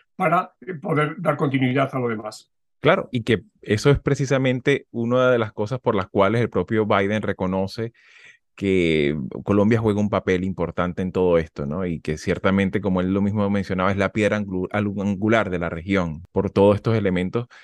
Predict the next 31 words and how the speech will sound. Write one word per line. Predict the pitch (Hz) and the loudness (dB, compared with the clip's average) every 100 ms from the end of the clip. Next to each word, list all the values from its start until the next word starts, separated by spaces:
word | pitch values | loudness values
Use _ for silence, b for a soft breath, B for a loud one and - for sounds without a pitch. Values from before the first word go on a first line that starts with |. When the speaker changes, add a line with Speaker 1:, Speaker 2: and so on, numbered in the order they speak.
| B | B
Speaker 2:
que, | - 87 62 - | -4 -2 -2 -6
que | |
estás | 80 - 92 | -4 -4 -4
planteando | 107 98 101 104 139 | -2 -2 2 2 2
y | |
que | 143 107 | 0 -2
sobre | 92 87 | 0 0
todo | - 92 107 | 2 2 2
también | 113 98 95 98 127 B B B | 0 0 -2 -2 -6 B B B
está | 78 - 92 85 | -12 -4 0 4
el | 92 95 | 2 2
propio, | 104 98 107 101 101 87 | 0 2 4 4 4 2
el | 80 | 0
propio | 98 101 | -2 -2
conce-, | 104 98 107 | -2 -4 -4
de, | - 107 | 0 0
de | 98 107 | 2 2
eso | 98 127 | 2 -2
pende, | - 120 110 92 | 0 0 0 -4
pues, | 92 | -6
el, | 90 92 101 - | -8 -10 -10 -4
el | 90 | -4
propio | 92 101 113 | -2 -2 -2
proceso | - 92 92 110 104 | -2 -6 -4 0 0
de | 92 | 0
paz | - - | -2 -4
total. | - 101 101 95 123 - | -6 0 0 0 -4 -8
Sobre | 110 101 | 0 2
todo | 92 95 101 113 113 | 4 4 6 6 4
hay | 95 110 | 4 2
uno, | 113 | 2